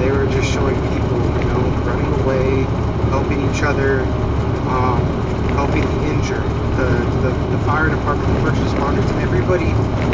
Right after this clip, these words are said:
helping somebody. And, and that's when I realized that growing up, everybody would talk bad about, "Oh, New York's bad, New York sucks, New York is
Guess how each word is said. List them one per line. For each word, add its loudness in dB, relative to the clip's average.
helping 0
somebody. 0
And, 0
and 0
that's 0
when 0
I 0
realized 0
that -2
growing 2
up, 0
everybody 0
would 0
talk 0
bad 2
about, 0
"Oh, 0
New 2
York's 2
bad, 0
New 0
York 0
sucks, -2
New -2
York 0
is 0